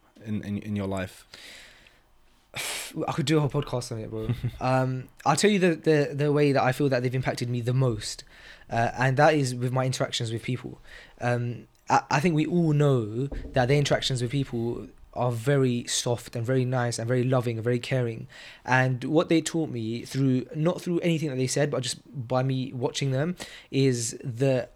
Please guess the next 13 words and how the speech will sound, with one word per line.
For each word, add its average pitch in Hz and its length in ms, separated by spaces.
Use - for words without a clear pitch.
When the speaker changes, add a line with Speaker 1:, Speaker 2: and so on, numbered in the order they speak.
Speaker 2:
uh, - 280
the 135 420
idea 135 480
of, 120 240
like, 120 400
o-, 127 680
of 117 200
ego 135 580
and 117 160
stuff, - 260
right? 117 240
And 127 200
so 131 300